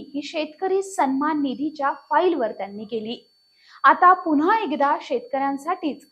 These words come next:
मोदी सरकारच्या गोटातून एक आनंदाची बातमी समोर येताना दिसतीये. मोदी सरकारचा तिसरा कार्यकाळ सुरू झाल्यानंतर लवकरच अर्थसंकल्प सादर होतोय. या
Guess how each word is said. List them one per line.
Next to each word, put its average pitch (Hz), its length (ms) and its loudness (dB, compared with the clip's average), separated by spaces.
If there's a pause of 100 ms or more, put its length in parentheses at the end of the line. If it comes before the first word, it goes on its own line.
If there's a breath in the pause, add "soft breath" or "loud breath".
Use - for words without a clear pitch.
(260 soft breath)
मोदी 320 340 6
सरकारच्या 277 800 -2 (100)
गोटातून 262 580 -2 (100)
एक 254 240 -10
आनंदाची 311 680 -4
बातमी 247 480 -4
समोर 294 380 -4
येताना 214 420 -12
दिसतीये. 226 460 -6 (540 loud breath)
मोदी 381 300 8
सरकारचा 330 640 4
तिसरा 277 520 -2
कार्यकाळ 254 560 -4
सुरू 240 340 -8
झाल्यानंतर 254 720 2 (340 loud breath)
लवकरच 330 640 6
अर्थसंकल्प 277 840 -2 (120)
सादर 214 480 -4
होतोय. 208 360 -2 (400 soft breath)
या 330 160 8